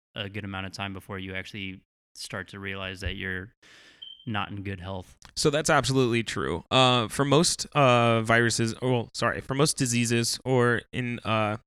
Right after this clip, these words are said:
Speaker 2: sicknesses, um, usually you, you are infectious long before you ever develop any kind of symptoms.
Speaker 1: Mm-hmm.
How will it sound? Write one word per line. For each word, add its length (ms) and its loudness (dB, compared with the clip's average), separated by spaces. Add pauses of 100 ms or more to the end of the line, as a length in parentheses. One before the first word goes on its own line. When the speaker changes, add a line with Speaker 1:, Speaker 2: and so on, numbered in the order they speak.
Speaker 2:
sicknesses, 560 -6 (520)
um, 480 4
usually 420 4
you, 220 2 (100)
you 300 2
are 300 4
infectious 760 -2 (480)
long 300 2
before 360 4
you 200 4
ever 200 0
develop 420 0
any 200 2
kind 200 -4
of 80 -4
symptoms. 600 -2
Speaker 1:
Mm-hmm. 240 -8